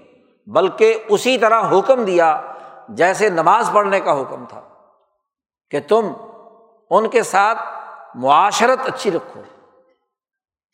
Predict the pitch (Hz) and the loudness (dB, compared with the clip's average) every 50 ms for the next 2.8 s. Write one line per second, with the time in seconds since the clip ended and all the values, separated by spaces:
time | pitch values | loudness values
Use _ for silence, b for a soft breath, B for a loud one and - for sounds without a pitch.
0 | _ _ _ - 127 135 156 175 196 208 196 180 160 135 151 151 - 190 202 214 | _ _ _ -6 0 2 2 2 4 2 0 0 0 -2 -2 -2 0 2 2 4
1 | 214 202 175 135 107 - - - - - - - - - - - 131 131 143 160 | 4 2 0 -2 -4 -8 -10 -12 -14 -16 -18 -20 -20 -20 -18 -14 -4 0 0 2
2 | 175 165 - - 131 143 143 139 131 151 160 175 180 160 117 104 | 2 0 -2 -2 -4 -4 -4 -2 0 2 2 2 0 -4 -8 -12